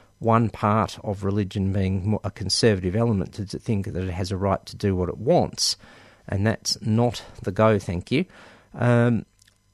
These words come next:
then, um, you know, we're obviously gonna have to be,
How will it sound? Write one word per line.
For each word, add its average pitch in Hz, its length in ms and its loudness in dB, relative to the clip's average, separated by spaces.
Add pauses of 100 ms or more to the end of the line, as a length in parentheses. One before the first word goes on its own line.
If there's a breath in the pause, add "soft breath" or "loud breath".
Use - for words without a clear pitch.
(240)
then, 123 440 2 (360 loud breath)
um, 123 420 0 (840)
you 151 80 4
know, 120 60 4
we're 123 140 4
obviously 147 320 -2
gonna 104 120 -2
have 107 200 -4
to - 80 -16
be, 87 180 -6